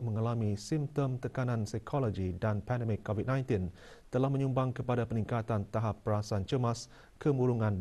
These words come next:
dan pengasingan diri. Penyakit mental bagi lelaki sering diketepikan masyarakat dan dianggap sebagai tanda kelemahan atau kegagalan peribadi. Bersempena kempen Movember yang diadakan pada bulan November, seorang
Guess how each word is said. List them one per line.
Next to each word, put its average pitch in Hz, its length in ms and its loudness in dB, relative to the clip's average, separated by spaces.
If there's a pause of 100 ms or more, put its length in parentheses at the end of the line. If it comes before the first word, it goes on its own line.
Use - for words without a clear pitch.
dan 104 160 4
pengasingan 95 560 -2
diri. 107 320 2 (480)
Penyakit 90 320 -2
mental 113 400 2
bagi 113 320 -2
lelaki 113 400 0
sering 127 320 0
diketepikan 131 720 0
masyarakat 120 480 0 (400)
dan 110 80 2
dianggap 110 480 0
sebagai 107 480 0
tanda 139 480 0
kelemahan 113 480 0
atau 110 480 0
kegagalan 110 640 0
peribadi. 95 560 0 (480)
Bersempena 143 560 4
kempen 131 480 2
Movember 117 480 2
yang 127 240 0
diadakan 101 420 0
pada 98 160 -2
bulan 104 400 2 (160)
November, 104 560 0 (240)
seorang 151 480 2